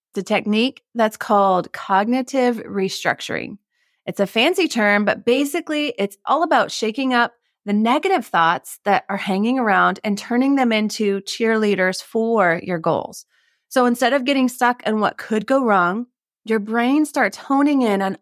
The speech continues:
all the awesome possibilities. Think of your vision board as your daily hype squad. And this is where habits come into play.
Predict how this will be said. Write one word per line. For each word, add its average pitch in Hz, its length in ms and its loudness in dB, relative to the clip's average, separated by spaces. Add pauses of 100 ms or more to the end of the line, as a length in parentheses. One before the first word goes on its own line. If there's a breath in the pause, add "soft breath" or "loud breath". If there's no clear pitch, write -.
all 254 400 2
the 254 180 0
awesome 202 380 0
possibilities. 185 880 -4 (560)
Think 285 140 2
of 302 100 -2
your 302 100 2
vision 240 380 2
board 226 440 2
as 180 600 0
your 190 340 2
daily 180 360 -2
hype - 280 -2
squad. 113 500 0
And 190 160 0
this 202 140 -2
is 311 160 -4
where 330 240 2 (120)
habits 196 440 -2
come 185 180 -2
into 165 160 -6
play. - 440 -2